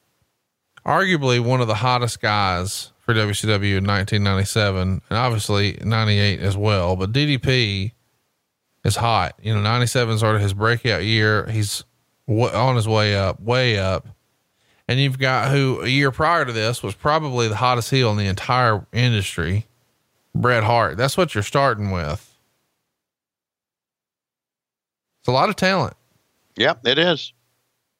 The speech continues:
Speaker 1: And now he's gonna step in there with Benjamin Button, the referees, and old Sling Blade's gonna lock 'em in.
Speaker 2: Got
Speaker 1: Kenny,
Speaker 2: two
Speaker 1: Kenny
Speaker 2: referees in there.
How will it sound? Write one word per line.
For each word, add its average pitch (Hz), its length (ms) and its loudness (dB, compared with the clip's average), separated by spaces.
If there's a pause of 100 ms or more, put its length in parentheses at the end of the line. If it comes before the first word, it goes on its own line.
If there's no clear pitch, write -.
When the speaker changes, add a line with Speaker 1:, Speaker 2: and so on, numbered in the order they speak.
(440)
Speaker 1:
And 107 120 2
now 120 240 2
he's 120 160 0
gonna 120 120 2
step 131 340 -2
in 120 140 0
there 113 240 2
with 104 200 -4
Benjamin 110 400 0
Button, 110 220 0
the 98 80 0
referees, 117 680 0
and 98 320 0
old 113 180 0
Sling 139 320 0
Blade's 110 300 0
gonna 110 160 -2
lock 113 240 0
'em 131 100 0
in. 110 300 -2 (400)
Speaker 2:
Got - 1120 -8
Speaker 1:
Kenny, 131 120 2
Speaker 2:
two 180 200 2
Speaker 1:
Kenny 151 180 2
Speaker 2:
referees 143 300 0
in 170 160 0
there. 90 200 -4